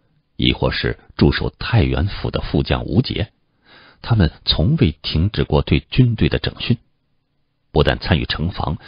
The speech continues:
还经常把军队按照小队一队队地拉出去参与地方剿匪。郎坦更是仗着自己兵甲锐利，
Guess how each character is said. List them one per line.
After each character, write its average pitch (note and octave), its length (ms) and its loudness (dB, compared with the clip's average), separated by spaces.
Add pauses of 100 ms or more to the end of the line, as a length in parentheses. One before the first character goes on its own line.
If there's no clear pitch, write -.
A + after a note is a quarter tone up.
(160)
还 E2+ 140 2
经 C#3 260 2
常 G2+ 140 2
把 C2+ 120 2
军 F#2+ 160 0
队 C#2+ 140 0
按 - 220 0
照 D2 100 0
小 - 400 0
队 - 240 0 (220)
一 D2+ 240 2
队 D#2+ 180 0
队 - 120 -2
地 - 120 -12
拉 D#2 160 2
出 - 140 -2
去 - 180 -6 (160)
参 - 240 2
与 B1+ 120 -2
地 C2+ 260 -2
方 D2 240 -2
剿 D#2 180 -2
匪。 - 260 -8 (1120)
郎 E2 220 6
坦 C#2+ 240 0
更 F2 160 2
是 D#2+ 140 0
仗 D#2 180 2
着 C#2 80 0
自 C#2+ 160 0
己 C2+ 140 -2
兵 F2+ 280 2
甲 - 160 -4
锐 D2 260 2
利， - 240 -12